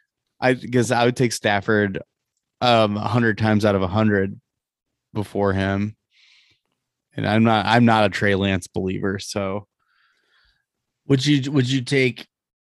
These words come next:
Speaker 2: Russell Wilson over Rodgers?
Speaker 1: Yeah. Yeah, I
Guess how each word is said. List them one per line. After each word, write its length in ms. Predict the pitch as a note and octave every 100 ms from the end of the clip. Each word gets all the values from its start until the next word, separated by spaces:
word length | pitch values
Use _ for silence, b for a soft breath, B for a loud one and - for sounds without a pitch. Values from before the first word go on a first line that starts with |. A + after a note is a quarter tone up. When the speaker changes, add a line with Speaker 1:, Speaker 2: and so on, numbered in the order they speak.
| _ _ _
Speaker 2:
Russell 360 | C3+ B2 A2+ A2
Wilson 360 | A2 A#2 C#3+ C#3
over 340 | C#3 C#3 D3
Rodgers? 520 | D3+ E3 F3 G#3 G#3+
Speaker 1:
Yeah. 380 | G#2+ F#2 F#2 F#2+ F#2+ _ _ _ -
Yeah, 120 | -
I 80 | -